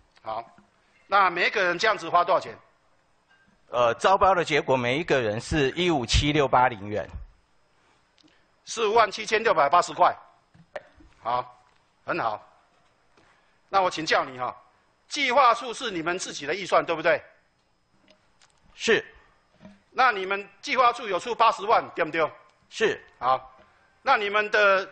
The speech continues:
Speaker 1: 计划说明栏怎么样叙述这个八十万的用途？
Speaker 2: 我，我们的部分当-，当然是，呃，会比较广泛的应用，跟市政计划比较有关的部分，
Speaker 1: 没有广泛的应用啦，
Speaker 2: 我们都可以纳进来。
Speaker 1: 白纸写黑字啦，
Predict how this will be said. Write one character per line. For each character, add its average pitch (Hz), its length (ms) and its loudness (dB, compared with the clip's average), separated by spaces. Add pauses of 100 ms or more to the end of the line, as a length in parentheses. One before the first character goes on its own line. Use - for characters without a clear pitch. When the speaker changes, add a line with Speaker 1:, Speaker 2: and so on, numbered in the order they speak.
(100)
Speaker 1:
计 262 180 -6
划 262 140 4
说 247 180 -2
明 247 140 -4
栏 160 260 2 (1800)
怎 156 120 -2
么 180 80 0
样 208 160 2
叙 196 200 -10
述 185 180 -8
这 202 80 -6
个 175 80 -4
八 185 160 2
十 165 100 -4
万 175 140 0
的 160 100 -8
用 160 140 -6
途？ 110 180 -18 (3250)
Speaker 2:
我， 156 260 0
我 151 120 2
们 160 140 2
的 185 120 0
部 214 120 -2
分 196 220 2
当-， 202 340 2
当 208 160 4
然 151 160 0
是， 175 320 -6
呃， 135 200 2
会 202 140 2
比 131 120 -4
较 165 140 4
广 107 180 -2
泛 143 160 2
的 135 60 -6
应 135 100 -10
用， 135 160 0
跟 165 140 0
市 180 180 -8
政 170 160 0
计 165 140 -4
划 156 120 4
比 107 120 -4
较 135 180 2
有 101 160 -4
关 117 260 0
的 113 100 -10
部 - 180 -18
分， - 0 -
Speaker 1:
没 277 140 2
有 220 140 2
广 135 40 2
泛 - 140 6
的 269 60 6
应 - 0 -
用 - 0 -
啦， - 20 4
Speaker 2:
我 - 60 4
们 214 100 0
都 202 80 4
可 214 120 2
以 262 60 4
纳 165 260 4
进 143 100 0
来。 98 280 -6
Speaker 1:
白 262 160 2
纸 226 180 -12
写 190 160 -4
黑 269 140 -2
字 254 180 -4
啦， 175 180 2